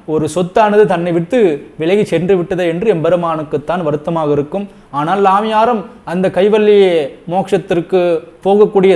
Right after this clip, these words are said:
சக்தியெல்லாம் நமக்கு கிடையாது, ஞான யோக நிஷ்டமும் கிடையாது. அதிகமாக போனால் என்ன, ஐஸ்வர்யத்தை அனுபவிப்போம். அதை விட தாண்டி ஏதோ பகவானை ஆச்சாரிய அனுகிரகத்தாலே பகவானை கிட்டி அனுபவிக்கக்கூடிய வாய்ப்பு கிடைச்சால் பகவத் அனுபவத்தையும் அனுபவிக்க பெறுகின்றோம்.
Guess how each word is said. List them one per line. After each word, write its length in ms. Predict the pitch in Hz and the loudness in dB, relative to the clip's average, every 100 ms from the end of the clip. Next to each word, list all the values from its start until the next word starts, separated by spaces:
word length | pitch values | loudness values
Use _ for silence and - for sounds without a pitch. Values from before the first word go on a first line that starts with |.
| 156 | 2
சக்தியெல்லாம் 440 | 147 202 190 190 160 | -4 0 0 0 -4
நமக்கு 240 | 170 165 175 | -6 -4 -2
கிடையாது, 380 | 170 175 196 233 - - 147 156 | 0 2 0 -2 -8 -16 -8 -4
ஞான 200 | 175 208 | -2 0
யோக 240 | 202 180 175 | 0 0 -2
நிஷ்டமும் 460 | 147 - 196 190 | -4 -4 -2 0
கிடையாது. 380 | 175 175 180 208 220 - - - | 0 2 2 2 0 -6 -20 -12
அதிகமாக 460 | 151 185 202 233 202 | -4 -2 2 2 0
போனால் 260 | 196 220 202 | -2 -4 -4
என்ன, 140 | 196 202 190 - - 185 | -4 -6 -8 -14 -4 -2
ஐஸ்வர்யத்தை 500 | 196 196 180 170 214 | 0 0 0 2 0
அனுபவிப்போம். 580 | 170 170 160 147 170 190 - - 123 | 0 -2 -2 -2 -4 -4 -16 -14 -6
அதை 120 | 151 | -2
விட 160 | 165 202 202 | 0 0 2
தாண்டி 340 | 208 190 196 220 226 - - 185 | 2 2 2 0 -2 -8 -4 2
ஏதோ 140 | 208 175 | 2 2
பகவானை 460 | 160 190 214 190 196 151 | 2 2 2 0 -2 -4
ஆச்சாரிய 340 | 175 190 185 170 | -2 0 0 0
அனுகிரகத்தாலே 640 | 160 165 165 165 165 160 147 | -2 0 0 0 -2 -2 -2
பகவானை 380 | 135 170 185 156 | -2 0 -2 -2
கிட்டி 320 | 147 151 254 262 202 - - | -6 -6 -2 -2 -4 -10 -8
அனுபவிக்கக்கூடிய 680 | 175 202 190 185 185 165 160 | -2 4 4 4 0 -2 0
வாய்ப்பு 300 | 143 156 - 156 | 0 -2 -4 -2
கிடைச்சால் 400 | 170 165 226 262 - - 143 | -2 -2 -4 -4 -10 -8 0
பகவத் 300 | 147 170 196 165 | 0 2 0 -2
அனுபவத்தையும் 500 | 151 156 151 226 185 | -2 -2 0 -2 -2
அனுபவிக்க 380 | 151 156 147 156 | -2 -2 -2 -4
பெறுகின்றோம். 600 | 135 131 135 131 127 | -4 -4 -4 -4 -6